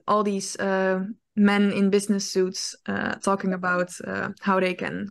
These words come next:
kind of go around the, um, the policies, uh, to make it better for them, I guess. So I, I came to this idea of photogra-,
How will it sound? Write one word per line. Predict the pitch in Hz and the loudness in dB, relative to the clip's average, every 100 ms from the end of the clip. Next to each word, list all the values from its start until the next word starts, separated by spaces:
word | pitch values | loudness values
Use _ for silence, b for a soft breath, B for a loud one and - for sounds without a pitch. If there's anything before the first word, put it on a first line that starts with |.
| - | -6
kind | 190 175 | -4 -4
of | 185 - 220 | -6 -8 -4
go | 202 196 185 | 2 4 4
around | 185 180 185 185 - | 2 2 0 -4 -6
the, | 185 180 180 180 B B B B _ _ - | -2 0 -2 -6 B B B B _ _ -6
um, | 208 185 185 185 180 175 - _ _ _ | -2 0 0 0 -2 -4 -8 _ _ _
the | 208 | 2
policies, | 202 208 196 - 185 - - _ _ _ _ 214 | 4 2 2 -4 -6 -8 -16 _ _ _ _ -8
uh, | 180 175 175 - _ _ _ - | -6 -6 -8 -12 _ _ _ -2
to | 226 | 2
make | 202 196 | 4 4
it | 190 | 2
better | 196 202 226 | 2 2 2
for | 240 | 0
them, | 233 240 | 0 2
I | 233 | 0
guess. | 226 302 - - _ B B B B B _ _ _ _ _ _ _ _ _ _ _ - | -4 -8 -14 -20 _ B B B B B _ _ _ _ _ _ _ _ _ _ _ -4
So | - 208 | 2 4
I, | 196 - | 4 2
I | |
came | 190 196 | 0 0
to | 190 | 0
this | 190 185 | 0 0
idea | 190 190 190 | 2 4 2
of | 190 | 2
photogra-, | 202 190 190 | 4 4 2